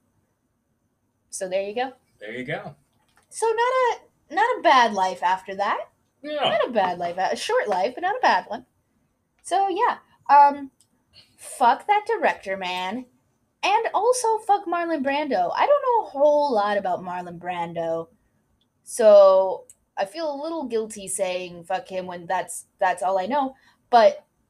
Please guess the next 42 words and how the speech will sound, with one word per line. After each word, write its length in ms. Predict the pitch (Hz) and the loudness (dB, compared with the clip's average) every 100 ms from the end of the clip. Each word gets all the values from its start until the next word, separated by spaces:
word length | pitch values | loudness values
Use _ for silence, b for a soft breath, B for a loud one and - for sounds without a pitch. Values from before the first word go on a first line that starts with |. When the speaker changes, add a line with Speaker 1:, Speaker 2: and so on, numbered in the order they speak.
| _ _ _ _ _ _ _ | _ _ _ _ _ _ _
Speaker 2:
It's 100 | 147 | -10
a 80 | 127 | -4
bad 260 | 113 113 | -2 -2
thing 180 | 120 120 | -4 -10
to 60 | 123 | -8
do. 220 | 156 165 - _ - | -8 -10 -16 _ 0
Speaker 1:
It's 200 | 220 220 | 2 2
a 60 | |
bad 240 | 247 254 254 | 4 4 4
thing 160 | 269 | 0
to 80 | 247 | -2
do, 380 | 226 359 349 349 _ _ - | -4 -6 -6 -10 _ _ -6
and 120 | 240 | -4
if 80 | 254 | -4
he 80 | 247 | -6
did 220 | 302 277 | -6 0
that, 220 | 359 359 | 0 0
he 80 | 294 | -2
might 240 | 262 254 294 | -2 0 -2
have 100 | 285 | -2
done 180 | 330 | -2
other 200 | 359 427 | 0 -2
stuff 240 | 427 392 311 | -2 -4 0
like 180 | 285 208 | 0 0
that. 240 | 175 - _ _ _ _ _ _ _ - | -6 -10 _ _ _ _ _ _ _ -4
You 100 | 233 | 0
know, 320 | 202 202 254 _ | 0 -2 -6 _
'cause 240 | 220 214 | -6 -2
that's, 280 | 247 220 - | -2 -4 -4
that's 240 | 214 208 | -6 -6
who 80 | 226 | -6
you 180 | 220 262 | -2 2
are 100 | 302 | 2
as 100 | 370 | 2
a 40 | |
person. 400 | 381 466 453 262 - | 2 4 2 -2 -2
I 120 | 240 | 0
don't 120 | 269 | 0
know. 140 | 233 - - | -4 -6 0
I, 240 | 208 175 - | 0 0 -6
I 100 | 175 | -8
don't, 240 | 170 175 | -10 -12